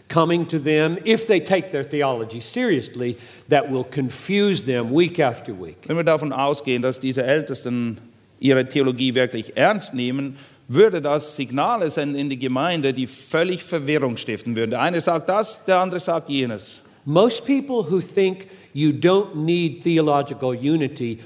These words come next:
Speaker 1: really mean you don't need theology.
Speaker 2: Die meisten Leute, die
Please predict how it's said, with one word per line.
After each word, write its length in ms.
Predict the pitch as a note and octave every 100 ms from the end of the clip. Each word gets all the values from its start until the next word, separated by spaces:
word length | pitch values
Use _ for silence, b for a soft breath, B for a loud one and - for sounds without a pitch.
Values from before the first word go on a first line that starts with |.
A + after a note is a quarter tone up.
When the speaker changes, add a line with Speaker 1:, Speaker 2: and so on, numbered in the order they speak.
| B -
Speaker 1:
really 440 | B2+ A3 C#4+ A3+
mean 480 | D3+ C#3+ C3 B2+ A2+
you 140 | D#3+ E3+
don't 300 | F#3 F#3+ F#3+
need 340 | E3 D#3 -
theology. 760 | D3 C3+ E3 F3 C#3+ A2 - B B B B -
Speaker 2:
Die 80 | C3+
meisten 420 | C#3+ D#3 D3 D#3
Leute, 400 | C#3+ C#3 C#3 C#3
die 400 | B2 C3+ B2+ A#2+